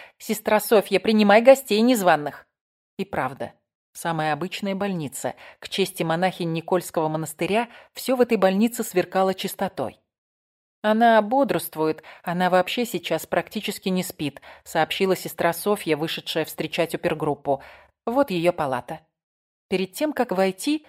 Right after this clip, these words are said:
Лиля Белоручка тихо переговорила с экспертом Сиваковым, и тот направился вместе с сестрой Ефимией в лабораторию для анализов.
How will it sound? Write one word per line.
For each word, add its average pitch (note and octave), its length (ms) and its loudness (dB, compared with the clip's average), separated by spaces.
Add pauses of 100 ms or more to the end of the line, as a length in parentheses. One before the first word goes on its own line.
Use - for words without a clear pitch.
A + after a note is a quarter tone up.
(240)
Лиля G#3+ 280 2
Белоручка F#3+ 600 2
тихо A#3+ 340 -4
переговорила G3 600 2
с - 120 -8
экспертом G3 460 -2
Сиваковым, E3+ 680 -2 (460)
и F3 100 -2
тот G3+ 260 -6
направился F#3 580 2
вместе F3 380 -4
с - 40 -12
сестрой - 440 -2
Ефимией F3 640 0 (260)
в E3 100 -6
лабораторию E3+ 640 0
для F3 240 -2
анализов. C#3 600 -6